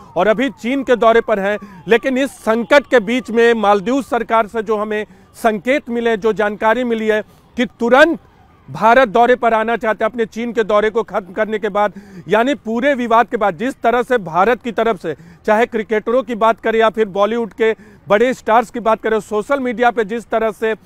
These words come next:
लक्षद्वीप बनाम मालदीव का माहौल बनाया गया, उसके बाद मालदीव की सरकार बैकफुट पे आ गई और मालदीव की सरकार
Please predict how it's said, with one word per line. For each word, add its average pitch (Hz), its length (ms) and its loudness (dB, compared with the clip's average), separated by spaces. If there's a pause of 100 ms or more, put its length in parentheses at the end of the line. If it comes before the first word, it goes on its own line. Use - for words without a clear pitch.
(320)
लक्षद्वीप 214 580 -2
बनाम 220 460 4 (400)
मालदीव 208 420 -2
का 240 160 0
माहौल 214 380 0
बनाया 226 380 2
गया, 202 260 0 (360)
उसके 247 420 0
बाद 233 360 4 (380)
मालदीव 208 420 0
की 247 180 -6
सरकार 226 460 2
बैकफुट 196 420 -2
पे 240 120 0
आ 226 120 6
गई 220 160 -2
और 226 100 0
मालदीव 202 360 -2
की 240 160 -8
सरकार 220 440 -2